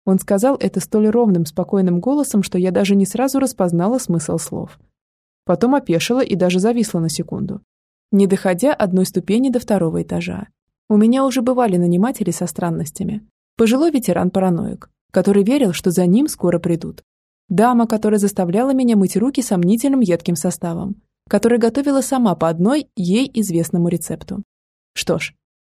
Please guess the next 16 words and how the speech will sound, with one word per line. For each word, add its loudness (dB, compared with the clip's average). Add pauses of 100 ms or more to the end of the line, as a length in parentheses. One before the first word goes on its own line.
а 4
эти 4
двое, 2
кажется, -2
изображают 0
аристократов -2
с -12
садомазохистскими 0
наклонностями. -6 (640)
Алекс, 2
видимо, 2
без 2
ума 2
от -2
своего 0
остроумия. -4